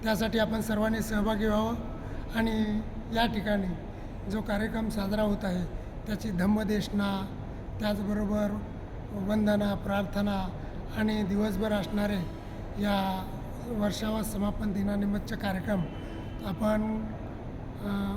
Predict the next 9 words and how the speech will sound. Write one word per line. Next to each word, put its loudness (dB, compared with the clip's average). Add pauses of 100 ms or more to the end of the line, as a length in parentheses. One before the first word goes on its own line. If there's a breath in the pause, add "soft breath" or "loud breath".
(140)
उपस्थित 4
राहून 6 (520)
आपली 0
दान 0
पारमिता, 2
शील -2
पारमिता 0
पूर्ण 0
करावी 4